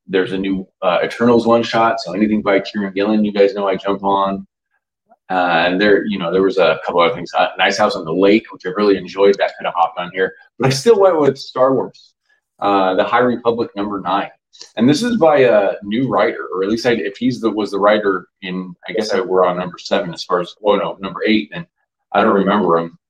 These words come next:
He might have been because it started a new arc, right? So, um, and this implies, the, uh, solicit implies that it's a new story.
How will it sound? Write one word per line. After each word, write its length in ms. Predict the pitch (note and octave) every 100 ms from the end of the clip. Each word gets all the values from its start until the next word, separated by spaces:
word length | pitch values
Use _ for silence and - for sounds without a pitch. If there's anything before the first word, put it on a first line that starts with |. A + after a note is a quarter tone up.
| _
He 120 | C#3+
might 200 | D#3+ D#3+
have 100 | -
been 240 | A#2+ A#2+ F#2+
because 540 | F#2 F#2+ F2+ F2+ - -
it 100 | F#2+
started 380 | - A2+ G#2+ F2+
a 60 |
new 200 | F2+ F2
arc, 200 | E2+ D#2+ - -
right? 220 | D#2+ D#2+ -
So, 420 | - F2 C#2 - _ _ _ _ _
um, 520 | - F2+ E2+ D#2+ D#2+ -
and 180 | A#2 B2+
this 120 | B2
implies, 720 | G#2+ G2+ G2+ F#2+ F#2 F2+ - _ G2
the, 200 | F#2+ F2+
uh, 160 | E2+
solicit 380 | E2+ A2+ A#2+ G2
implies 420 | F2+ F2 F2+ E3+
that 120 | F2 -
it's 140 | -
a 20 |
new 140 | F2 E2+
story. 420 | - E2+ D#2+